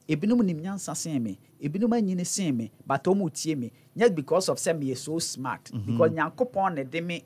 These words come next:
Speaker 1: asi saa mpɛmpɛnsoɔ yi.
Speaker 2: Because, um,
Speaker 1: Ɛti sɛ woambrɛ wo ho ase na wofii sɛ, sɛbisɛbi o, Nyankopɔn apagya wo nti no,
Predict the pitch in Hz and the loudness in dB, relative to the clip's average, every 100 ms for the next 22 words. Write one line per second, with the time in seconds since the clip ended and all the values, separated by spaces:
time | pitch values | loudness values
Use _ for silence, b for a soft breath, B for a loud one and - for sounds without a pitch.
0 | - 165 - - 135 165 135 127 110 - | -2 -2 -2 -2 0 0 0 -2 -4 -4
1 | 113 - 117 107 - 104 113 107 - 92 | -4 -4 -6 -10 -12 -14 -12 -12 -14 -18
2 | - - 160 165 - 170 247 208 143 180 | -16 -4 -2 0 2 6 6 4 4 6
3 | 151 151 165 - 156 165 165 165 127 151 | 6 4 0 0 0 2 2 -2 -4 -4
4 | 113 - _ _ - 185 139 - 160 127 | -6 -10 _ _ -2 0 0 2 2 2
5 | 127 127 131 127 135 160 156 151 131 151 | -2 -2 -4 -8 -4 -2 -2 -2 0 0
6 | 123 113 - 139 127 | 0 -2 -4 -2 -4